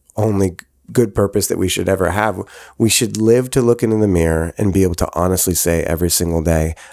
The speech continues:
"I'm not where I wanna be, but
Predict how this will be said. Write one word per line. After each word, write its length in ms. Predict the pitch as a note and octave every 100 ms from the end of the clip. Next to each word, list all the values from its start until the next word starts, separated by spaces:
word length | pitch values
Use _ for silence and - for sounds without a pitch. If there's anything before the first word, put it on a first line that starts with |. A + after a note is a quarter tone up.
| -
"I'm 200 | E2+ F2+
not 240 | F#2+ G2+
where 180 | A#2 A2+
I 60 | G2+
wanna 260 | F2+ E2
be, 320 | D2 D#2+ E2+ E2 _ _ _ _ _
but 540 | - G2+ G#2+ G2+ -